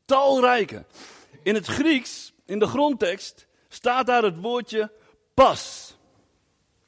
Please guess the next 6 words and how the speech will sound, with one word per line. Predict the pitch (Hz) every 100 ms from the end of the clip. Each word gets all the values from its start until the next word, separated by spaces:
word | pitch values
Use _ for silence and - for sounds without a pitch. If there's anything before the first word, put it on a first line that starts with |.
| _ _ _ _ _ _ _ _ _ _ _ _ _ _ _ _ _ _ _ _ _ _ _ _ _ _ _ _ _ _
En | 175
weet | 170 240 262
je, | 208
dat | 202 156
betekent | 170 - 294 285 185 170 196 - - _ _ _ _ _ _ _ _ _ _ _ _ _ _ _ _ _
alles, | 220 277 277 143 - - -